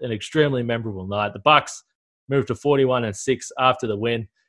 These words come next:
Chris Middleton, fifty point game. I'm not sure that we predicted that would have happened through the start of the season,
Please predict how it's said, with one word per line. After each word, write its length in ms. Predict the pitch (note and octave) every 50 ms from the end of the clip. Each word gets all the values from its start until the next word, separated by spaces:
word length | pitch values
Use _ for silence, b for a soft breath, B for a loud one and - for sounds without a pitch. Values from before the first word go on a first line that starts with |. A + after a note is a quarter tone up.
| _ _ -
Chris 180 | C3 A#2 -
Middleton, 320 | C#3 C3+ C3+ C3+ - C3+ -
fifty 240 | - C3+ - -
point 240 | G#2 - C#3+ C3+ A2
game. 220 | A2+ C3 C#3 B2+ A#2
I'm 120 | A2+ B2
not 140 | C#3 C#3 -
sure 420 | - - E3 E3 D#3+ C#3+ B2 A2+ - - _ _ _ _ _ _ _ _ _ _ _ -
that 80 | C3 C3
we 120 | B2+ B2
predicted 440 | A#2+ - C3 B2+ C#3 - - A#2+ G#2+
that 180 | B2+ B2+ B2 G#2
would 120 | A#2+ A#2
have 100 | A2 -
happened 280 | A#2 A2+ - - G2+ -
through 180 | - A#2+ G#2+
the 60 | G2+
start 280 | G2 - C3 A#2 G#2+ G2+
of 40 | F#2+
the 80 | G#2+
season, 460 | - - E3 F3+ F3+ E3+ F3+ F#3 E3+